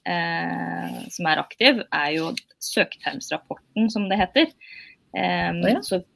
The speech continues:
Speaker 1: liksom, ehm, det kan du se på både kontonivå og inn på spesifikt, liksom, søkeordsnivå. Om du klikker deg inn til det som heter søketermsrapport,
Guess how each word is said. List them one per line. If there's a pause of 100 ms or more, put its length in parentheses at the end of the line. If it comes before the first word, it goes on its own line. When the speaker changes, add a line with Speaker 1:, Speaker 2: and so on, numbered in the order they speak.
(160)
Speaker 1:
liksom, (920)
ehm, (240)
det
kan
du
se (180)
på
både
kontonivå (320)
og (540)
inn
på
spesifikt,
liksom,
søkeordsnivå. (460)
Om
du
klikker (200)
deg
inn
til
det
som
heter
søketermsrapport,